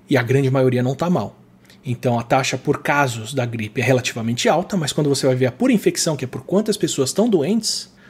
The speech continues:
você vê que ela não é tão alta, que ela não é tão preocupante. A gente não tinha como calcular isso pra covid até agora. Mas com os testes pra anticorpos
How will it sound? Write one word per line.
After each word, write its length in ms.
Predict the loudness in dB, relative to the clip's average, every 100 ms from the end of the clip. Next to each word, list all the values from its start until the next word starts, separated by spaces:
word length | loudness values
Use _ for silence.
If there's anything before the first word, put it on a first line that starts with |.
| -20 -10 -2
você 180 | 2 2
vê 80 |
que 100 | 2
ela 100 | 2
não 140 | 0 0
é 40 |
tão 220 | 0 0
alta, 260 | 0 -4 -8
que 120 | 0
ela 120 | 2
não 140 | 2 0
é 60 |
tão 240 | -2 0 2
preocupante. 680 | 2 -2 -4 -8 -8 -14 -18 _ -20 _ _ _ _ -20 -20 -14 -4
A 60 |
gente 220 | -2 0
não 140 | 2 2
tinha 340 | 4 4 4
como 220 | 4 2
calcular 420 | 4 2 4 2 2
isso 360 | 0 -2 -6 -12 -20 -20 -20 -20 -20 -10
pra 140 | -6
covid 580 | 2 2 2 -2 -4 -10 -14 -8
até 280 | -6 0
agora. 360 | 0 0 -6 -8 -18 -20 -20 -8 0
Mas 280 | 4 4
com 140 | 4 0
os 160 | 0
testes 420 | 2 2 2 -2 -4
pra 160 | -2
anticorpos 680 | -2 -2 0 0 0 -10 -12